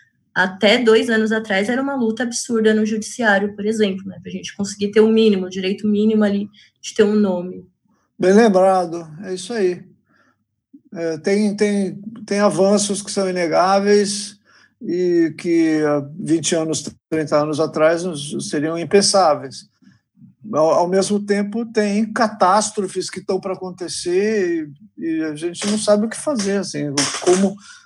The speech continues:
Speaker 2: como, é, diminuir o dano que essas coisas certamente vão causar. É, o governo Bolsonaro, cer-, que é uma tragédia, certamente vai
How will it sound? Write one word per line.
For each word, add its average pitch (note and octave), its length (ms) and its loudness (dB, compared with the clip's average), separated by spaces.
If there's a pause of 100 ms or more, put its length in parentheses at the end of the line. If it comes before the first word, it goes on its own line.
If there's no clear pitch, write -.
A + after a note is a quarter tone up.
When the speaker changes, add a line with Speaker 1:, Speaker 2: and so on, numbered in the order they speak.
(100)
Speaker 2:
como, F#3+ 480 4 (380)
é, D#3 300 0
diminuir F#3+ 720 4
o A#3 60 4
dano F3+ 520 4
que - 80 -8
essas D3 260 -8
coisas F3 380 -6
certamente F#3 640 -4
vão G3 200 -4
causar. F3+ 600 -4 (800)
É, - 60 -8
o D#2 440 -4
governo F#3+ 420 6
Bolsonaro, F#3+ 760 2
cer-, G3+ 400 -4
que - 120 -4
é E3+ 60 6
uma D#3+ 160 0
tragédia, C#3 840 -2 (760)
certamente G3 1040 -2 (260)
vai E3+ 440 2